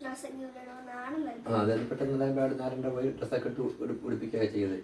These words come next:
Speaker 2: ഞാൻ പ-, നമ്മൾ പറയാൻ ഉദ്ദേശിച്ച കാര്യം അത്രമാത്രം ഈശോയെ മാത്രം മതി, ഈശോ വചനങ്ങളെല്ലാം പാലിക്കുന്ന കാര്യത്തിൽ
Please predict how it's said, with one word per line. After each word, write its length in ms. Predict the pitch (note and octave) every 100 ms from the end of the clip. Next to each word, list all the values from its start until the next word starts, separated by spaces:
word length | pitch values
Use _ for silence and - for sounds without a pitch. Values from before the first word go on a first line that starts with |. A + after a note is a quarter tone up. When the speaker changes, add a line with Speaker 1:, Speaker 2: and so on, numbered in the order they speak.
| A#2
Speaker 2:
ഞാൻ 120 | A2+
പ-, 40 |
നമ്മൾ 220 | A2+ B2 C3+
പറയാൻ 160 | C#3
ഉദ്ദേശിച്ച 300 | C#3+ C#3 C#3+
കാര്യം 360 | C#3 A2 A2+ E3 - - - - - -
അത്രമാത്രം 840 | A#2+ - - F#3 D#3+ D#3 F3 F#3+ B2+
ഈശോയെ 360 | C3+ D#3+ D#3+
മാത്രം 540 | D3 C3+ C#3 - D3+ C#3
മതി, 360 | A#2+ B2 - A2
ഈശോ 200 | A2 B2
വചനങ്ങളെല്ലാം 600 | A#2 C#3+ C#3+ C3 C3+ B2
പാലിക്കുന്ന 520 | A#2 A#2 B2 B2 A2+
കാര്യത്തിൽ 520 | A2 A2 - D#3+